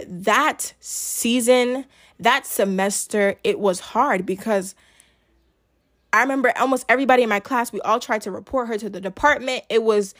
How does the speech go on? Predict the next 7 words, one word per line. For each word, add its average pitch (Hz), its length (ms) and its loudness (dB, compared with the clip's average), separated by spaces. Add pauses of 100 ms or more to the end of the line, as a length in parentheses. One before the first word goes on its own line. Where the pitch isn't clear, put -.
(160)
a 208 100 0
few 240 240 -4
days 214 260 4
before 185 320 -2
graduation. 269 1120 0
You 214 220 -12
know, 233 220 -10